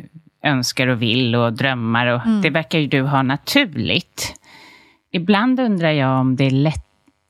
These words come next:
Speaker 1: alltså om man kommer med, från en bakgrund där man har haft det inte helt perfekt,
Speaker 2: Mm.
Speaker 1: då på något sätt har man ju alltid, har man varit i någonting som är att man har inte så mycket att förlora.
Speaker 2: Mm.
Speaker 1: Man kör.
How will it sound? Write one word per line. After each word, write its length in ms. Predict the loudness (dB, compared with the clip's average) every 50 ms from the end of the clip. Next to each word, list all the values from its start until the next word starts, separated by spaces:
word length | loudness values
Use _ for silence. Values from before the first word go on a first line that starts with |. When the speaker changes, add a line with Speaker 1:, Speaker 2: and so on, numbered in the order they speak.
| _ -4
Speaker 1:
alltså 220 | -4 -2 0 0
om 120 | 0 0
man 140 | 0 0 -2
kommer 440 | -2 -2 0 0 2 2 0 2 2
med, 340 | 2 0 0 -2 -4 -6 -10 -4
från 200 | -2 0 0 0
en 140 | 0 -2 -2 0
bakgrund 920 | 0 2 2 0 -2 -4 _ -8 -6 -2 0 2 2 2 0 -2 -4 -6 -12 -20 _ _ _ _ _ _ _ _ -4
där 80 | -2
man 220 | 0 2 2 2 0
har 60 | -2
haft 340 | -2 -2 -4 -4 -6 -8 -4
det 140 | -4 -4 -4 _ _ _ _ _ 0
inte 280 | 0 0 0 0 -4
helt 260 | -4 -4 -4 -4 -4
perfekt, 600 | -4 -4 -4 -4 -2 -4 -2 -2 -2 -4 -6 -2
Speaker 2:
Mm. 300 | 0 0 0 0 -2 -4 -8 -12 -18 -20 -20 -20 -20 _ _ _ _ _ _ -8
Speaker 1:
då 100 | -8 -8
på 180 | -6 -2 0 0
något 320 | 2 2 0 -4 _ -10
sätt 480 | -8 -2 -2 -2 -2 _ _ _ -14 -6
har 140 | -2 0 2
man 220 | 2 2 2 2
ju 120 | 0 0 0
alltid, 640 | 0 0 -2 -2 -4 _ -4 -2 0 0 0 -2 -6 -12 -14 -12 -6
har 100 | -2 0
man 220 | 0 2 0 0 2
varit 460 | 2 2 2 0 -2 -4 -6 -4 -2
i 120 | 0 0
någonting 560 | 2 2 0 0 -2 -4 -2 0 0 0 0
som 220 | 0 0 0 2 2
är 240 | 2 0 -2 -4 -8
att 140 | -10 -2
man 140 | 0 2 2
har 80 | 2 2
inte 180 | 0 -2 -4
så 160 | -4 -2 0 0
mycket 280 | 0 0 -2 -4 -6
att 100 | -6 -6
förlora. 680 | -2 -2 0 0 2 2 2 0 0 -2 -8 -6 -2 0
Speaker 2:
Mm. 360 | 0 0 0 -2 -4 -6 -8 -12 _ _ _ _ _
Speaker 1:
Man 240 | 0 2 2 2 0
kör. 480 | -2 -4 -2 0 2 0 0 -2 -6